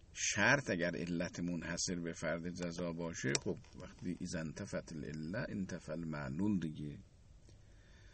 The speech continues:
پس سه تا شرط شد. بین وجود شرط و جزا ملازمه باشه، یک، بین وجود شرط و جزا تلازم باشه که از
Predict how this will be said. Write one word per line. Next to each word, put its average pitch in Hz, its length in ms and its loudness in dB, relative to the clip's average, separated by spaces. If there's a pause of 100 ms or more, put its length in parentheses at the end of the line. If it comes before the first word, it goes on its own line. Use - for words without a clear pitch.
(1040)
پس 190 120 12 (120)
سه 226 100 12
تا 127 180 12
شرط 92 420 8
شد. 76 280 0 (160)
بین 156 320 12
وجود 143 500 8
شرط 143 400 8
و 143 60 6
جزا 139 380 10
ملازمه 120 640 12
باشه، 85 360 8
یک، 123 540 8 (440)
بین 139 540 12
وجود 120 600 6
شرط 98 460 4
و 98 220 4
جزا 98 540 6 (1160)
تلازم 101 840 8
باشه 87 380 4
که 90 160 2
از 90 180 4